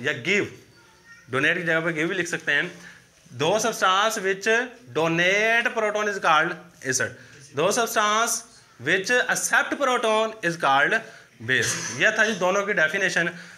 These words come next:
Definition के बाद इसमें काफ़ी सारी important, important चीज़ें आती हैं, मसलन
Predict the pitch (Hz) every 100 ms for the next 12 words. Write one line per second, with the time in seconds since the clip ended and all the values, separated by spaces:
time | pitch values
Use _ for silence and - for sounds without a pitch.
0 | - 127 170 220 233 233 226 190 202 208
1 | 214 185 180 196 214 196 185 185 196 180
2 | 190 196 180 170 180 160 170 175